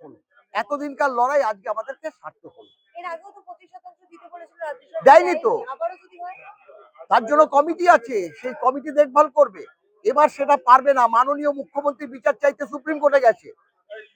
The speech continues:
Speaker 1: সেই সুপ্রিম কোর্টই আজকে আমাদের রায় দিয়েছে। তিনি কিভাবে সেই সুপ্রিম কোর্টের রায়কে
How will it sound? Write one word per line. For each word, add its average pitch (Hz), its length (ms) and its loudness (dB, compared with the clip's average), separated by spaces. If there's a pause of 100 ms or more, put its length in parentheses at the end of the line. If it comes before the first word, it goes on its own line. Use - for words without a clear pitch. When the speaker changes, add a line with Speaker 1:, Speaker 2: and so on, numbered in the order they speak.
(160)
Speaker 1:
সেই 320 260 6
সুপ্রিম 330 500 -4
কোর্টই 311 380 2 (680)
আজকে 262 260 4
আমাদের 294 360 2
রায় 302 200 6
দিয়েছে। 294 380 -6 (100)
তিনি 294 220 -8
কিভাবে 302 580 6 (180)
সেই 262 120 -8
সুপ্রিম 294 480 -10
কোর্টের 294 300 0
রায়কে 254 480 0